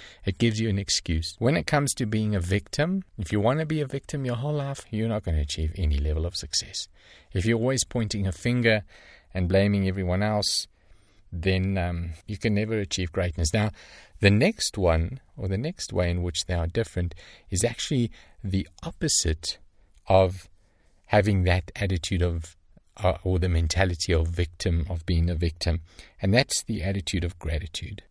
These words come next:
When you look at people who are successful,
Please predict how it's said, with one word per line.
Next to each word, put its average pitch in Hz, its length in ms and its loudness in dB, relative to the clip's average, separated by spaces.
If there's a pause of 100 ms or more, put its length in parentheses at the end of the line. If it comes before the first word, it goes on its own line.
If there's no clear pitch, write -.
When 110 280 0
you 104 140 2
look 107 260 0
at 151 160 -10
people 95 360 -4
who 82 220 -4
are 78 120 2
successful, 82 880 -4